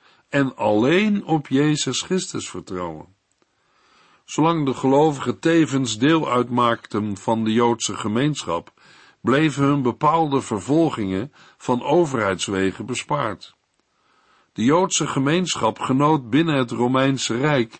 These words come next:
bepaalde voorrechten van godsdienstvrijheid. Een breken met het traditionele Joodse geloof hield dikwijls vervolging in,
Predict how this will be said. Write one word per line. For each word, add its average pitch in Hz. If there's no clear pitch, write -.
bepaalde 131
voorrechten 131
van 123
godsdienstvrijheid. 101
Een 110
breken 139
met 131
het 113
traditionele 123
Joodse 127
geloof 120
hield 131
dikwijls 101
vervolging 131
in, 90